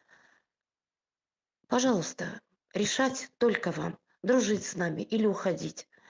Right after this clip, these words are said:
Откликаться или критиковать, ребят. Всё на ваш выбор. Я могу вам только показывать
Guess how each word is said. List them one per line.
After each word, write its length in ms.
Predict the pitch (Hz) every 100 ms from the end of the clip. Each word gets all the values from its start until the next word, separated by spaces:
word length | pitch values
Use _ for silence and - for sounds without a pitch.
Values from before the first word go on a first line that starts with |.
| - - -
Откликаться 760 | 247 247 247 247 254 240 -
или 480 | 170 180 175 180 175 - - - - - - - -
критиковать, 680 | - - - - 185 180 -
ребят. 420 | 180 165 170 - - _ _ _ _ _ _ _ _
Всё 340 | - - 285
на 160 | 254 180
ваш 280 | 202 208 -
выбор. 360 | 185 - 113 _ _ _ _ _ _ _ _ _ _ _ _ _ _ _ -
Я 180 | 208 240
могу 240 | 226 220
вам 200 | 214 214
только 300 | 262 262 -
показывать 720 | - 196 233 214 170 175 -